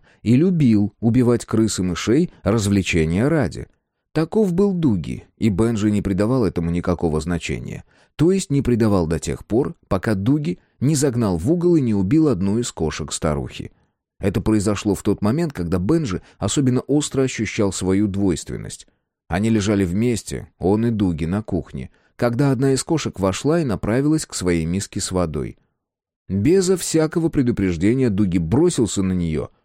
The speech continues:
Какой он был быстрый и красивый!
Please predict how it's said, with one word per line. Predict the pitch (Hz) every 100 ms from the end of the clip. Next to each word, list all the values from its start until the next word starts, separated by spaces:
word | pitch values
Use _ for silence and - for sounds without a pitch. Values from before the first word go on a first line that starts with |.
| _
Какой | - - - 107 113
он | 107 98
был | 95 80
быстрый | 80 104 113 - - 82
и |
красивый! | 78 - 98 - - 117 98 78 69